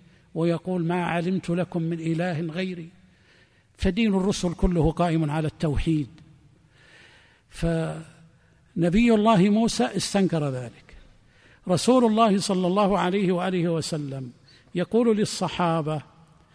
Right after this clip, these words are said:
"إنكم قلتم ما قالته بنو إسرائيل"،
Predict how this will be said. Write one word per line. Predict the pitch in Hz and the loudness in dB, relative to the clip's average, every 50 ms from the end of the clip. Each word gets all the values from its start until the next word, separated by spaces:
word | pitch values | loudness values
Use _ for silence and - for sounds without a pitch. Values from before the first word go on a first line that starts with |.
| _ _ _ _ _ _ - | _ _ _ _ _ _ 2
"إنكم | 240 262 247 247 233 240 208 - 220 220 202 190 - - | 4 6 6 6 6 4 2 2 2 2 2 0 0 2
قلتم | 240 254 254 202 - 240 233 | 2 2 2 2 0 0 2
ما | 220 214 208 208 190 185 | 2 2 2 2 2 0
قالته | 165 - - 220 220 220 247 233 - - - 254 247 | 0 2 4 4 6 6 4 2 0 0 2 2 2
بنو | 208 226 220 208 208 180 | 4 2 0 0 0 -2
إسرائيل"، | 170 - - 175 156 151 131 135 127 | -4 -4 -4 -6 -6 -6 -8 -10 -12